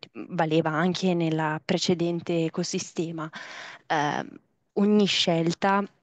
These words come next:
può cambiare, quindi la registrazione sì è richiesta inizialmente,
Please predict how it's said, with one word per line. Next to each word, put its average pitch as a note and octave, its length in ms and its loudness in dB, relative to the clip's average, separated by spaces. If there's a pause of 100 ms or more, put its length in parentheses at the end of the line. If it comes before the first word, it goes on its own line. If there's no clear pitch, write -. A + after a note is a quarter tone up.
(680)
può D3 140 2
cambiare, E3+ 760 2 (160)
quindi F3 340 0
la F3+ 160 -2
registrazione F3 1080 -2
sì G3+ 320 0
è F3 80 4
richiesta F3+ 480 0
inizialmente, F3 960 0